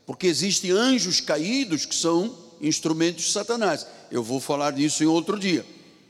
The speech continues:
Mas eles estão sempre prontos para socorrer, para proteger. E eu vou lhe dizer, até mesmo na morte,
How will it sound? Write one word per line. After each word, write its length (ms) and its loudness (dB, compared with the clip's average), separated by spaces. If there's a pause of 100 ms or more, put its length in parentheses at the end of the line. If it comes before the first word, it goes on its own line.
(360)
Mas 140 0
eles 200 0
estão 320 0
sempre 460 -2
prontos 580 -4
para 240 0
socorrer, 840 -2 (2000)
para 220 2
proteger. 720 2 (1600)
E 60 -6
eu 100 4
vou 140 4
lhe 120 2
dizer, 340 2
até 300 0
mesmo 440 0
na 180 0
morte, 580 -2